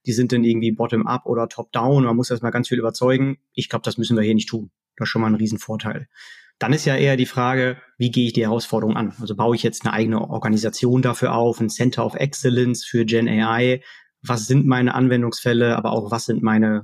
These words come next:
Leitplanken, um die Technologie in meinem Unternehmen einzusetzen? Und ich glaub, das ist ganz wichtig, weil man kann auch falsche Dinge mit Gen A I machen und dann ist die Motivation auch ganz schnell wieder weg.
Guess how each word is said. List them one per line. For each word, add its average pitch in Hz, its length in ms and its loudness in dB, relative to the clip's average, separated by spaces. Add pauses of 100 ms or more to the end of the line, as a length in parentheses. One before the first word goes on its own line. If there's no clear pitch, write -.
Leitplanken, 127 1120 0
um 120 420 0 (440)
die 110 80 -4
Technologie 113 600 -2
in 113 60 4
meinem 110 200 2
Unternehmen 107 460 0
einzusetzen? 113 800 -4 (400)
Und 127 80 -2
ich - 40 -6
glaub, 139 140 -2
das 139 120 2
ist 110 60 -6
ganz 117 180 -2
wichtig, 131 380 -4
weil 113 80 -2
man 113 80 -2
kann 120 140 -4
auch 113 120 -4
falsche 170 460 -2
Dinge 196 320 0 (180)
mit 135 140 -4
Gen 139 180 2
A 131 220 0
I 135 40 2
machen 143 340 0
und 117 140 0
dann 123 80 2
ist 127 100 -2
die 127 80 2
Motivation 120 460 0
auch 107 100 -4
ganz 110 160 -4
schnell 107 180 -4
wieder 104 200 -6
weg. - 240 -18